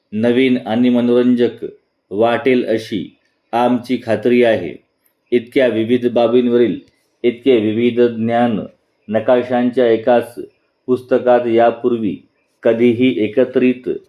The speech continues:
दिलेले आपणास आढळणार नाही. वरील खास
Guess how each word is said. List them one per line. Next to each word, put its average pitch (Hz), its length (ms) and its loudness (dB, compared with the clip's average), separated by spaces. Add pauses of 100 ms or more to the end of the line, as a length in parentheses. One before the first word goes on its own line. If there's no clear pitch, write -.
(280)
दिलेले 123 520 2
आपणास 113 600 0 (440)
आढळणार 123 600 2
नाही. 101 340 -2 (600)
वरील 120 360 2 (100)
खास 120 320 0